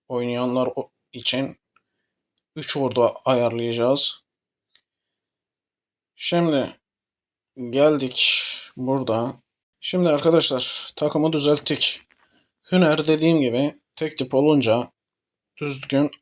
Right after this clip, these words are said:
atayabiliyor. Bunda bir problem yok. Bakıyorum.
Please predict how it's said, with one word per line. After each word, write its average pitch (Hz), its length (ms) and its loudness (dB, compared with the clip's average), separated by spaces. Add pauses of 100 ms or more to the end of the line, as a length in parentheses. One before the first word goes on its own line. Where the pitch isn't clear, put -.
atayabiliyor. 135 1000 0 (360)
Bunda 147 320 0
bir 151 100 -4
problem 147 480 2
yok. 131 360 -2 (1300)
Bakıyorum. 120 840 0